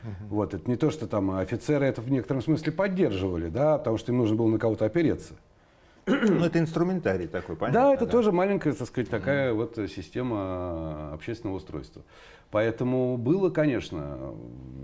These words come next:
Speaker 2: и, да и, а самое главное, что когда мы говорим про кино, какая, простите, разница, было или нет, вот художественный вымысел.
Speaker 1: Мгм.
Speaker 2: Если мы будем изучать историю по кинофильмам, то мы с вами окажемся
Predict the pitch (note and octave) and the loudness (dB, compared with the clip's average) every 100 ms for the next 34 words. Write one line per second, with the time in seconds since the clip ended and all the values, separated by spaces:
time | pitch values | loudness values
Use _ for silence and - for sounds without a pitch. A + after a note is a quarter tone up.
0 | C#2 E2 E2 F#2+ G2+ G2+ G#2+ G2+ G2+ C3+ | -10 -8 -8 -6 -4 -2 -2 -2 -4 -2
1 | C#3 - - C3 G3+ G3 D3 C3 G#2 F2+ | -2 -2 -6 -2 2 4 4 4 2 -2
2 | - A#2 B2+ C#3+ B2+ - C3 B2+ B2 A#2+ | -4 -2 2 0 -2 -4 0 0 0 -2
3 | B2 B2+ F3+ - - D3+ C#3+ - _ _ | 2 2 2 0 0 0 0 -6 _ _
4 | _ G#2+ A#2 B2+ F#2 G2 C3 G2+ E2 F2 | _ -4 -4 -4 -2 0 0 -2 -4 -2
5 | A2+ A#2 F#2 B2+ A2+ D#2+ A2+ C3 A#2+ G#2+ | 0 0 0 0 -2 -4 -4 -4 -4 -4
6 | G#2+ C3+ D#2+ - - - - G#2+ F2+ F#2+ | -2 -2 -4 -8 -20 -20 -14 -12 -10 -2
7 | G#2+ C#3 B2+ C#3+ B2+ C3 D#3 - B2+ - | 0 2 4 4 4 2 0 0 -6 2
8 | D#3 B2 G2+ A2+ - B2 A#2 - A3 D#3+ | 4 4 2 -2 0 -2 0 0 2 2
9 | F2+ D#2+ - G2+ G#2 G#2 G2+ A2 C#3 C3 | 0 -6 -4 -2 0 -2 -2 -4 0 0
10 | C3 B2+ B2+ B2 A#2+ A#2 B2+ A#2+ A2 - | 0 -2 -2 0 0 0 0 0 -4 -2
11 | A2+ A2+ | 0 0